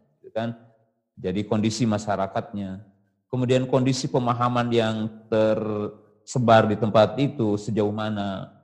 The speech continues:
eh, pemahaman keagamaannya, mungkin kalau di situ ada jenis penyimpangannya, penyimpangan apa,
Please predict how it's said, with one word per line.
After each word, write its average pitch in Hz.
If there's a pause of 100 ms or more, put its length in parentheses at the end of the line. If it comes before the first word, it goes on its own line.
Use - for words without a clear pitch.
(100)
eh, 98
pemahaman 104
keagamaannya, 110
mungkin 104
kalau 95
di 95
situ -
ada 98
jenis 95
penyimpangannya, 104
penyimpangan 101
apa, 117